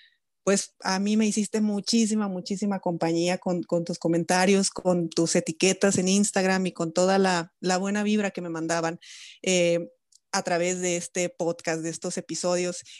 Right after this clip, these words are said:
Y, pues, la última entrevista del año, la última charla del año, pues, hay que cerrarla con broche de oro. Y está conmigo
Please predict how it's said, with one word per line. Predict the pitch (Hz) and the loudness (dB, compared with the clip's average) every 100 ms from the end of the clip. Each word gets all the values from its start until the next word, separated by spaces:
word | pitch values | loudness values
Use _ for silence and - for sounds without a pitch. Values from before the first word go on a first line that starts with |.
| - | -10
Y, | - 240 247 254 269 277 | 0 4 4 2 0 -2
pues, | - 311 | -2 0
la | 277 226 | 0 0
última | 247 233 254 240 | -2 -2 -4 -4
entrevista | 226 214 190 190 190 - 202 | -4 -6 -8 -8 -8 -4 -4
del | 190 175 | -2 -4
año, | 175 185 190 | -4 -4 -6
la | 185 | -4
última | 175 175 190 175 | -6 -6 -6 -6
charla | - 175 175 185 | -4 -2 0 0
del | 175 165 | 0 0
año, | 165 170 185 - _ | -2 -4 -6 -8 _
pues, | - 160 165 | -8 -8 -6
hay | 151 | -6
que | 180 | -4
cerrarla | - 180 160 165 180 | -2 -2 0 0 -2
con | 175 | -4
broche | 160 160 180 165 | -2 -2 0 2
de | 147 | 2
oro. | 143 160 | 2 2
Y | |
está | 165 - | 0 -2
conmigo | 175 190 190 190 208 | -4 -2 -2 0 0